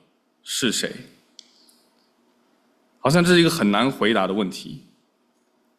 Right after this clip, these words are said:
我们很多人可能有不同的观点，不同的方式来去定义自己。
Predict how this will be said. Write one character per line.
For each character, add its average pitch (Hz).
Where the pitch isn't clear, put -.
我 127
们 175
很 165
多 180
人 185
可 135
能 127
有 123
不 147
同 135
的 135
观 131
点， 117
不 156
同 131
的 120
方 156
式 165
来 104
去 117
定 143
义 135
自 123
己。 -